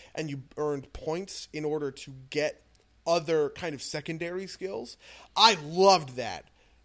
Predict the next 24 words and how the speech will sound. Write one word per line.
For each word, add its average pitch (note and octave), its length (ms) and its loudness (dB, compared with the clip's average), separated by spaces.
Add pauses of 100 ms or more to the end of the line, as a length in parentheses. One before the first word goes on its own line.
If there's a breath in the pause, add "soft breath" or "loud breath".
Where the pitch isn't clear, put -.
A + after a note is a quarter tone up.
And G#3 200 6
then, G#3 160 6
<laughs> F#3 180 -2
like, - 460 0 (1160 soft breath)
maybe, D3+ 140 -6
like, B2 200 -6
ten C3+ 280 -4
days A#2+ 320 -8
after A#2+ 300 -6
I A2 100 -6
started A2+ 380 -8
leveling, A2 320 -8
they A2+ 140 -8
patched A#3+ 520 4
it A#2+ 240 -6 (400 loud breath)
so E3 120 -4
that F3 220 2
that C#3 180 2
<laughs> - 0 -
wasn't A#3+ 640 8
the C#4+ 140 2
case A3 420 0
anymore. C#3 600 -4 (340 loud breath)
Um, D3+ 500 4